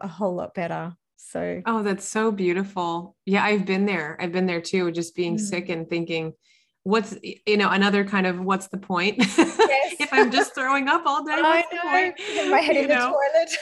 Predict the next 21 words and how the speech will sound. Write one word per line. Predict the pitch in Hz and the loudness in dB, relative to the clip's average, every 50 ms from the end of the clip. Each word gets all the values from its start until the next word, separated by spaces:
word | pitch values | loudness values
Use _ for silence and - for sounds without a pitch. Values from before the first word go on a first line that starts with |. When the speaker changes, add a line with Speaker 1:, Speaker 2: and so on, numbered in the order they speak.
| - | -2
Speaker 1:
toilet. | - 349 - - 392 - 311 | -2 -2 0 0 0 2 2
<laughs> | |
Speaker 2:
Yeah. | 320 311 415 359 - - - - - - - - - | 4 2 2 2 0 -4 -10 -14 -14 -16 -4 2 2
<laughs> | 466 - - - 466 494 480 - - 466 440 359 - - _ - - - - 339 311 - | 2 2 4 4 4 4 4 2 0 0 0 0 -2 -10 _ -20 -18 -16 -16 -18 -8 -6
But | 262 247 | -6 -2
sometimes | - 330 269 262 294 277 233 | 0 0 0 2 2 0 0
it's | 254 254 - | -2 -4 -2
after | - 214 226 240 233 262 277 | 0 2 2 2 0 -2 -6
throwing | - - 233 214 208 202 196 | -2 -2 -2 -2 0 0 0
up, | 185 180 175 175 - _ | 0 0 -2 -4 -8 _
putting | - 262 240 254 240 | -6 -2 0 0 2
on | 220 214 214 208 | 2 0 0 -2
clean | - 240 240 240 233 | 0 0 0 0 -2
clothes | 240 240 208 190 180 175 175 175 175 202 | -4 -4 -4 -4 -4 -4 -6 -8 -8 -8
and | 196 190 185 | -8 -8 -6
saying, | 196 202 185 175 175 180 | -2 -2 -2 0 0 -2
"Okay, | 185 190 220 190 170 156 151 - | -4 -2 -2 -2 -2 -2 -4 -6
I'm | - 180 185 185 175 | -4 -2 -2 -2 0
just | 185 202 196 - - | 0 0 0 0 -4
<laughs> | - - - | -6 -2 0
gonna, | 320 311 - | 0 0 0